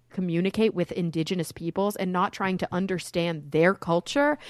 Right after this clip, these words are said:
and how we can work with their culture instead of working against their culture to communicate some sort of quote unquote Western medical agenda. And because of this, it's, it's out of control in West Africa, but that literally has nothing to do with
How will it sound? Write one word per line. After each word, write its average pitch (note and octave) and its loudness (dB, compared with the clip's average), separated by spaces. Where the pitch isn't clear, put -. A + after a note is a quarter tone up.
and G3 -2
how G3 6
we G3+ 0
can F#3 -4
work F3 0
with D#3+ -2
their A#3+ 4
culture A#3+ 0
instead F3+ -2
of E3 -2
working E3 -4
against D3+ -6
their G3+ 2
culture B3+ 2
to - 2
communicate F3 -2
some F3 -4
sort E3+ 0
of D#3+ -4
quote F#3 4
unquote D#3+ -2
Western D#3+ -2
medical E3+ -2
agenda. A3 0
And A3+ 0
because G#3+ 0
of G3+ -4
this, E3 0
it's, G3+ 6
it's G3+ 4
out G#3+ 10
of - 2
control F3 4
in D#3+ 0
West D3+ 2
Africa, D#3 0
but G3+ -2
that G#3 4
literally A3 4
has F#3+ 2
nothing F3 2
to E3+ -2
do E3 0
with E3 0